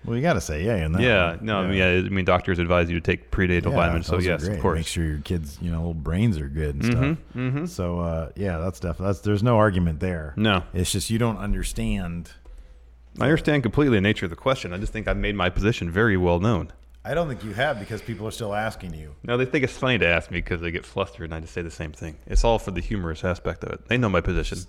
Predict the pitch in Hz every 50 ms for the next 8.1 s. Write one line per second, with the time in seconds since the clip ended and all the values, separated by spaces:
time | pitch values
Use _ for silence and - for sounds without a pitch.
0 | - - - 98 - 98 95 92 101 110 117 120 110 104 98 98 90 95 107 104
1 | 98 92 104 107 104 101 95 92 90 82 76 - - - - - - - - -
2 | - 113 113 113 107 104 101 - - - - 90 82 80 - - - - - -
3 | - 127 131 - - 101 - - 101 101 98 98 98 101 101 98 98 95 90 87
4 | 82 78 78 - - - 135 113 92 - - 85 82 - - - - - - -
5 | - - - - - - - - - - - - - - - - - 107 113 156
6 | 160 151 135 117 127 135 101 104 101 92 85 78 76 71 - - - - - -
7 | - - - - - 120 123 135 143 123 127 110 104 92 87 78 76 73 - -
8 | 65 64